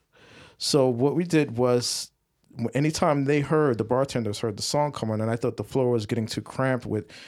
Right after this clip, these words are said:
suit and tie people and not, you know, leaving the dancers alone, I'd play Drink on Me. This red light would come on and start spinning.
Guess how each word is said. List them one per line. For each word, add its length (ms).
suit 320
and 80
tie 220
people 340
and 260
not, 300
you 140
know, 80
leaving 240
the 80
dancers 540
alone, 340
I'd 140
play 200
Drink 380
on 140
Me. 200
This 180
red 320
light 220
would 100
come 220
on 80
and 60
start 200
spinning. 540